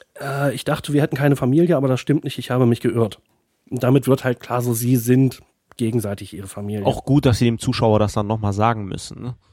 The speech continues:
Speaker 1: Ja, es war irgendwie notwendig offensichtlich. Also es
Speaker 2: <laughs>
Speaker 1: entschuldigt nicht,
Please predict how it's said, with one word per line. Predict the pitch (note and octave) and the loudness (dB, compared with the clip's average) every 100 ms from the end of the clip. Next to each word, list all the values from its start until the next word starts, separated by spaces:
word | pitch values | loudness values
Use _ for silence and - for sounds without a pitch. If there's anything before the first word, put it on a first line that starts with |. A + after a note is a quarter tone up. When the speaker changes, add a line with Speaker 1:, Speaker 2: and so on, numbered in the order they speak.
| - | -6
Speaker 1:
Ja, | D3 | -4
es | E3+ F#3 | -2 0
war | |
irgendwie | E3 D#3+ | 2 4
notwendig | D3+ C3+ A#2 A2 A2+ A2+ | 4 4 2 0 -2 -4
offensichtlich. | A2+ A#2 G#2+ G#2+ A#2+ A#2 B2 - - - | -6 -4 -4 -2 -2 -2 -6 -18 -16 -4
Also | C#3+ - C3 | -2 2 2
es | - | 2
Speaker 2:
<laughs> | B2+ - | 0 2
Speaker 1:
entschuldigt | E3 - F3 F3+ F3+ D#3+ | 0 4 4 6 4 4
nicht, | F3 - | 2 0